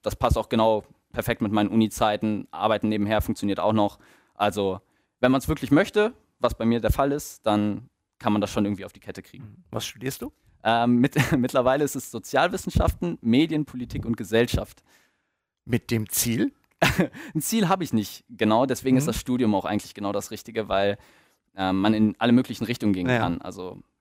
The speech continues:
Speaker 1: so P R oder sowas interessiert mich schon so ein bisschen in die Richtung. Deswegen so dieses ganze Mediensystem und sowas ist dann schon, äh, interessant.
Speaker 2: Okay.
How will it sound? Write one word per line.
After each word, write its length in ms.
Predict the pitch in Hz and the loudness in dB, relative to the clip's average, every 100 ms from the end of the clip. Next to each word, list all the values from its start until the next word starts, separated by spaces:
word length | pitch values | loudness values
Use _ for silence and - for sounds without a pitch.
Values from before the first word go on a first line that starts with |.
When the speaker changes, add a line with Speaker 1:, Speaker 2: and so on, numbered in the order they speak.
| _ _ | _ _
Speaker 1:
so 220 | - 95 | -10 -10
P 260 | 95 - 110 | -8 -2 2
R 180 | 110 120 | 4 2
oder 160 | 104 | 0
sowas 240 | 101 104 98 | -4 -6 -6
interessiert 420 | 101 107 - 107 | -8 -10 -10 -6
mich 320 | 104 98 - - | -4 -6 -8 -10
schon 440 | - - 110 117 107 | -8 0 4 4 0
so 100 | 113 | -2
ein 80 | |
bisschen 260 | 107 - 107 | -4 0 2
in 80 | 110 | 2
die 60 | |
Richtung. 360 | 110 107 110 104 | 0 -6 -6 -6
Deswegen 460 | 92 - 95 101 101 | -6 -10 -10 -8 -8
so 120 | - | -12
dieses 240 | - 98 | -20 -14
ganze 240 | - 101 107 | -4 -2 2
Mediensystem 580 | 110 107 101 98 101 92 | 2 2 -2 -4 -8 -8
und 80 | |
sowas 280 | 101 98 98 | -8 -8 -10
ist 100 | - | -10
dann 80 | 95 | -14
schon, 240 | - 98 95 _ _ _ _ | -6 -4 -4 _ _ _ _
äh, 180 | 95 92 | -4 -2
interessant. 520 | 98 98 95 92 - _ _ _ | -2 -4 -2 -2 -4 _ _ _
Speaker 2:
Okay. 280 | - - - | -12 -12 -14